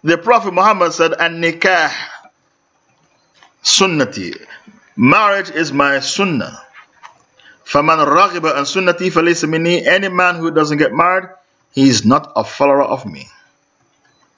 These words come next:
I am innocent of that man. Marriage is my sunnah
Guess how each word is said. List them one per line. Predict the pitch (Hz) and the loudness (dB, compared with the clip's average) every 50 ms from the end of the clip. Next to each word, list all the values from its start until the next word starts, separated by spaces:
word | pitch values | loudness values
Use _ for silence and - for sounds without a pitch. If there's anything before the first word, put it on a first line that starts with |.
| - - | -10 -4
I | 110 113 | -2 0
am | 113 110 110 120 | 0 0 -2 0
innocent | 160 175 160 151 - 156 147 143 | 0 0 0 0 0 0 0 0
of | - 120 110 110 | 0 -2 0 0
that | 135 139 - - | -2 -4 -4 -6
man. | - 76 60 - - - _ _ _ _ _ _ _ _ _ _ _ _ _ _ _ _ _ _ _ _ _ _ _ _ _ _ _ _ _ | -12 -12 -14 -18 -20 -20 _ _ _ _ _ _ _ _ _ _ _ _ _ _ _ _ _ _ _ _ _ _ _ _ _ _ _ _ _
Marriage | 127 127 165 208 233 226 220 202 208 | 2 4 4 4 4 2 0 -4 -6
is | 208 190 | -6 -4
my | 196 208 202 196 | -2 -2 -2 -2
sunnah | - - - 240 220 160 - - - - | -4 -6 -6 -6 -6 -6 -8 -10 -14 -18